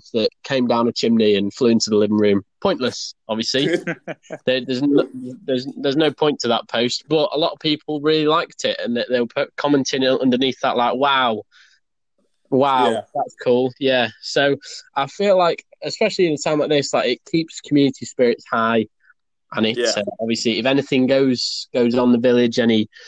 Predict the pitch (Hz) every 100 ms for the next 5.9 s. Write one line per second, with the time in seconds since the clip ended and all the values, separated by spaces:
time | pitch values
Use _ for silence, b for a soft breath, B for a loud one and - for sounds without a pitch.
0 | B B - 110 113 117 117 107 131 113
1 | 139 117 - 123 117 120 117 120 110 -
2 | 123 107 117 - 123 127 123 117 123 117
3 | 117 113 - 120 117 - _ - - -
4 | - 127 117 120 113 143 127 - - 123
5 | - 117 123 117 - 127 151 -